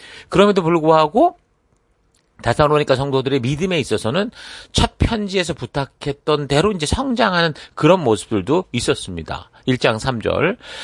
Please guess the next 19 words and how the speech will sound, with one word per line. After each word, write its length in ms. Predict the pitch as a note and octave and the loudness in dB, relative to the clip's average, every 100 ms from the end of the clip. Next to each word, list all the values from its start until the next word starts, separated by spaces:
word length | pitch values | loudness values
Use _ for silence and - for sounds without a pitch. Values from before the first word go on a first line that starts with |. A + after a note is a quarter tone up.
| - - - | -14 -14 -8
"형제들아, 480 | - F3+ F#3 D#3 A#2+ | 0 2 4 4 2
우리가 340 | G2 C3 E3+ F3+ | 2 -2 0 2
너희를 320 | A#2+ C#3 D3 | 2 2 2
위하여 160 | C#3 C#3+ | 0 0
항상 420 | F#3 D#3+ D#3 D3 | -4 -2 -4 -4
하나님께 380 | C3 C#3+ C#3 C3 | -4 -2 -2 -4
감사할지니 960 | G#2 G2+ G#2 G#2+ F#2 F2 G2 G2+ F2 - _ | -4 -6 0 0 0 -6 -2 -2 -4 -10 _
이것이 280 | A#2 B2+ D#3 | -2 0 -2
당연함은 720 | D3 A2 A#2+ B2+ G#2 D3+ C3 E2 - | -2 0 2 2 2 -2 -2 -6 -8
너희의 300 | G#2+ A2+ D3+ | 2 4 4
믿음이 280 | C#3 A#2 C#3 | 2 -2 -2
더욱 260 | A#2 A#2+ A#2+ | 2 0 0
자라고 640 | F#2+ G2 A#2 G2 F#2 C#3+ - | 0 0 2 0 0 -2 -8
너희가 320 | - A2 B2+ C3+ | 2 4 4 2
다 160 | B2+ | 0
각기 540 | A#2 G#2 G2 - F3+ - | -2 -4 -4 -2 -2 -4
서로 260 | - C#3+ | -2 -2
사랑함이 440 | C#3 - D3 C#3 C#3 | 0 0 0 0 -2
풍성함이니, 760 | - G#3 E3+ D3 G2+ E2+ D2+ | -4 -4 0 0 0 -4 -8